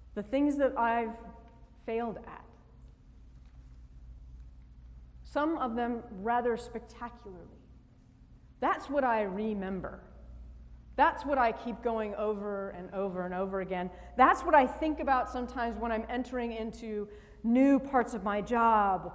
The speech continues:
or ironically, <laughs> so I was, to-, I'm totally nervous today, right? I always get nervous before I preach, but very nervous today.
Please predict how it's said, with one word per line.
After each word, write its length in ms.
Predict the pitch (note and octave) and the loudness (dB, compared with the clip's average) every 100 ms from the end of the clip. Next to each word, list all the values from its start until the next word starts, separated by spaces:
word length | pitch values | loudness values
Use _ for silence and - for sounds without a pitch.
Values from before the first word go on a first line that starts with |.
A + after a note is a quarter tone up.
| - - - | -14 -18 -4
or 380 | A3 A3+ A3 A3+ | 2 4 6 4
ironically, 800 | A3+ A3+ B3 C4 B3+ A#3 A3 G3 - - - | 2 4 2 2 0 0 0 -2 -8 -12 0
<laughs> 100 | F#4+ - - - - - | 0 0 -12 -16 -20 -10
so 300 | - B3+ A3 - - - - - - - | -2 0 0 -6 -14 -16 -16 -16 -12 0
I 140 | B3 | 2
was, 260 | A#3+ A#3 G#3 | 4 4 2
to-, 640 | - - - - - - | -4 -12 -16 -18 -10 -6
I'm 140 | G#3 G#3+ | -4 -6
totally 340 | - A#3+ A3 | -4 -4 -2
nervous 340 | F#3 F#3 F3+ | -2 -4 -6
today, 320 | - - - - - | -12 -14 -14 -16 -12
right? 220 | F#3 F#3+ F#3 | -10 -8 -6
I 80 | |
always 200 | F#3 G3+ | -4 -4
get 120 | F#3 F#3 | -6 -8
nervous 220 | D#3 D3 | -10 -12
before 220 | - E3 | -12 -12
I 40 | |
preach, 240 | D#3+ F3 - | -10 -12 -12
but 140 | - F3 | -12 -6
very 320 | G#3 A#3+ C#4 | 2 4 4
nervous 260 | C4+ B3 - | 2 0 -2
today. 560 | A3+ G#3+ G#3+ G3+ G3+ | -2 2 2 2 0